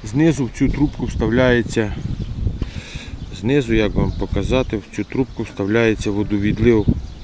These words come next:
Ця трубка йде, е, всере-, всередину водовідливної труби. І все, таким чином виконується перелив.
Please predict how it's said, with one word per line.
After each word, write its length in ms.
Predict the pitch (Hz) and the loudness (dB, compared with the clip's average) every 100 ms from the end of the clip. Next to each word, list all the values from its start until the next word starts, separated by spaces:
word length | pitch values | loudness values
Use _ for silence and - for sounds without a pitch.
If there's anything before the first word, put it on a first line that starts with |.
| - - - - - - | -14 -14 -14 -16 -14 -2
Ця 160 | 123 | 0
трубка 360 | 123 131 127 120 | 2 0 2 2
йде, 300 | 107 113 113 - - | 4 6 4 0 -4
е, 760 | 107 101 101 98 98 98 98 92 85 - - - | 0 2 2 2 2 2 0 -2 -6 -16 -18 -14
всере-, 380 | - - 101 117 | -4 0 4 4
всередину 680 | 117 - 110 123 117 120 113 | 4 2 4 6 6 2 0
водовідливної 840 | 101 104 107 107 110 113 113 107 | 0 0 0 0 0 2 2 2
труби. 380 | - 104 92 80 73 - - - - - - - - - - - - - - - - - - - - | 0 -4 0 -2 -4 -14 -14 -14 -14 -16 -18 -18 -18 -18 -14 -8 -6 -6 -10 -14 -12 -10 -10 -14 -10
І 100 | 98 | -6
все, 340 | 110 - 160 185 | -6 2 2 2
таким 400 | - - 120 117 | 0 -2 0 0
чином 420 | - 143 143 127 - - | 2 2 2 -2 -6 -6
виконується 600 | 110 - 127 127 127 117 - | -6 0 2 4 2 0 0
перелив. 560 | 127 123 127 151 156 | 2 4 6 6 4